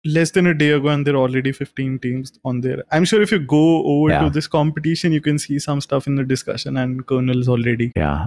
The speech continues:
Speaker 2: One that is very close to my heart is seti, Breakthrough Listen, E T s-, signal search. So find extraterrestrial signals in the data from deep space. That's pretty cool. The prize is not huge, but, you know,
Speaker 1: Yeah.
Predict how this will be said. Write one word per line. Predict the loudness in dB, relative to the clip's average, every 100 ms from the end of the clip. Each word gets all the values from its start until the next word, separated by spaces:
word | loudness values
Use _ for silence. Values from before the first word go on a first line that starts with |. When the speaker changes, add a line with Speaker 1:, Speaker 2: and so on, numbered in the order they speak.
| -2
Speaker 2:
One | 0 4 4 4
that | 4 2
is | 0 -2
very | 0 2 0
close | 0 -4 -2
to | -4
my | -2
heart | 0 0 -2 -8 -8
is | -6 -4
seti, | 0 2 2 -2 -6 -16 _ -4
Breakthrough | 0 0 0 0 0
Listen, | 0 -2 -4 -4
E | 0 0
T | 0 0 0
s-, | 0 -4 -6 -8 -8
signal | -6 -4 -2 -4
search. | -2 -4 -4
So | -2 0 -2 _ _ 0
find | 2 0
extraterrestrial | -2 -6 -6 -6 -4 -6 -4 -2 -2
signals | -2 -4 0 0 0
in | -2
the | 0
data | 0 0
from | -2 -4
deep | -2 -4
space. | -2 -2 -2 -6 -16 _ _ -6
That's | -6
pretty | -4 -6
cool. | -2 0 2
The | 2
prize | 2 2 2
is | 2
not | 0 0
huge, | 0 0 0 -2
but, | -2 0 0 -4 _ -10
you | -6
know, | 0
Speaker 1:
Yeah. | 0 0